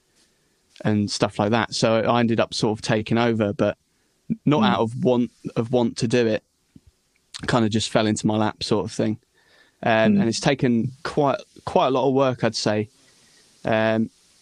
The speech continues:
Speaker 1: you know, I probably started doing, like, main vocals in, like, twenty thirteen, twenty fourteen.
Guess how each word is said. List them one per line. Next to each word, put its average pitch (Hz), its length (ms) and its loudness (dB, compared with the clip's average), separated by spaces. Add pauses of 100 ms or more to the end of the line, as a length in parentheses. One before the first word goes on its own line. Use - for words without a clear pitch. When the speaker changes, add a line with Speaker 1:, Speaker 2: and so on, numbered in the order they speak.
(140)
Speaker 1:
you 127 80 2
know, 117 100 2
I 117 160 0
probably 131 240 2
started 117 500 0 (840)
doing, 117 480 2
like, 117 200 2
main 120 320 2
vocals 117 520 0
in, 107 160 0
like, 107 200 -4
twenty 113 260 0
thirteen, 110 540 0
twenty 110 240 -2
fourteen. 113 580 -2